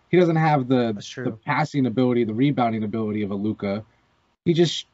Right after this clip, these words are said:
Speaker 1: he's just nice. He's nice as shit. Dame is not a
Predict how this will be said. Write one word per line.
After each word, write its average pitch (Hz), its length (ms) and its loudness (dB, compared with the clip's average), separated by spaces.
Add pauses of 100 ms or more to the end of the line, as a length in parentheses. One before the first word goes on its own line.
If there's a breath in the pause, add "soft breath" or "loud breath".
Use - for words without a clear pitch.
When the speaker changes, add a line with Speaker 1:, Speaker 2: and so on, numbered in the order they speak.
Speaker 1:
he's 165 180 -4
just 147 200 0 (240)
nice. 135 540 -2 (140)
He's 131 140 0
nice 165 280 2
as 175 80 -4
shit. - 320 -2 (840)
Dame 190 280 6
is 147 240 2
not 139 340 2
a 107 320 -2